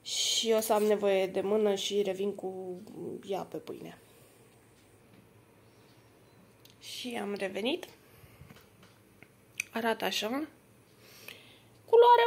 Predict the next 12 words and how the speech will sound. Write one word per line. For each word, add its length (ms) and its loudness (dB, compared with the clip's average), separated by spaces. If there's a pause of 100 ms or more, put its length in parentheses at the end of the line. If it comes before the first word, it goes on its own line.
(120)
ok, 540 2
și 180 -2
adică 280 -4
pentru 360 -8
un 180 -6
pate 340 -4
am 220 0
văzut 280 -2
și 140 -8
mai 200 0
rele. 280 -4 (1900)
A, 480 -6